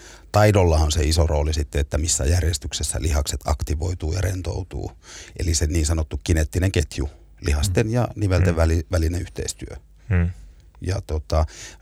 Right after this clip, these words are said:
Speaker 1: tän mun, mun tota empirian kautta, kun mä oon miettinyt ja katsonut, niin siellä jotenkin tuntuu, että jotkut vaan luontaisesti nuorempana jo lyö pidemmälle.
Speaker 2: Niin, niinpä.
Speaker 1: Ja
Speaker 2: Sama.
Speaker 1: vähän niin kuin klubikolfareissakin vähän samalla tavalla jotenkin, että,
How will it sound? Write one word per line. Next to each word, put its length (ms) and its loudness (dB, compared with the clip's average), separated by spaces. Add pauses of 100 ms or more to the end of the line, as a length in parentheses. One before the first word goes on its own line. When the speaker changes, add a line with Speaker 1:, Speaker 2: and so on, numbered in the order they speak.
(160)
Speaker 1:
tän 180 6
mun, 320 6 (200)
mun 280 4
tota 220 2 (140)
empirian 500 6
kautta, 300 2
kun 120 -2
mä 60 4
oon 80 4
miettinyt 420 4
ja 60 4
katsonut, 480 2
niin 100 0
siellä 200 2
jotenkin 400 2
tuntuu, 320 2
että 160 0
jotkut 320 0
vaan 220 4
luontaisesti 760 0
nuorempana 580 -2
jo 140 -6
lyö 180 -4
pidemmälle. 680 -6 (160)
Speaker 2:
Niin, 180 2 (140)
niinpä. 240 2
Speaker 1:
Ja 60 0
Speaker 2:
Sama. 160 4
Speaker 1:
vähän 120 6
niin 80 4
kuin 240 2 (180)
klubikolfareissakin 1080 2
vähän 180 0
samalla 360 -2
tavalla 340 -8
jotenkin, 420 -10
että, 220 -16